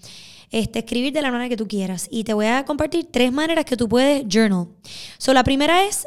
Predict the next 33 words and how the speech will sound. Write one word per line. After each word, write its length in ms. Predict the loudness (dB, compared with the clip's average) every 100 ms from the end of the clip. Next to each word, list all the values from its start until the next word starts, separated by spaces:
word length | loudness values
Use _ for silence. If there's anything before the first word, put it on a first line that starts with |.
| -2
literalmente 600 | 2 2 0 0 0 0
un 240 | 0 -2 2
rant. 440 | 2 0 -4 -10 -16 _
Estás 300 | -6 0 2
deprimido, 400 | 2 2 2 2
estás 160 | 2 2
en 80 | 0
ansiedad, 340 | 0 2 2
tienes 180 | 0 -4
que 100 | -4
entender 220 | -6 -6
que 120 | -4
no 100 | -4
todo 120 | 0 -2
el 40 |
mundo 160 | 0 0
va 80 |
a 40 | 2
querer 180 | 2 0
escuchar 280 | 0 -2
tu 100 | 0
bad 120 | 0 0
trip 240 | -2 -4
todos 240 | 0 0
los 100 | 0
días, 240 | -2 -4 -2
ni 120 | -4
tu 100 | -4
mamá 180 | -4 -4
que 120 | -4
te 100 | -2
ama 240 | -2 -2
tanto. 400 | -4 -6 -6 -8